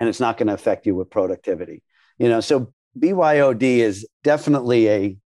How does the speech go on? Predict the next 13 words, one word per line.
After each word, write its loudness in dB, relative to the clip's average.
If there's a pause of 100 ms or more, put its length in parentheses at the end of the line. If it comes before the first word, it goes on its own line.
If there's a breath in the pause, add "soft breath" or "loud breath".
(420)
a 0
risky 0
scenario 0 (160)
for -4
large 0
corporations, -4 (140)
right? 0
That 0 (280)
need 0
to -10
have -4
function -6
and, -10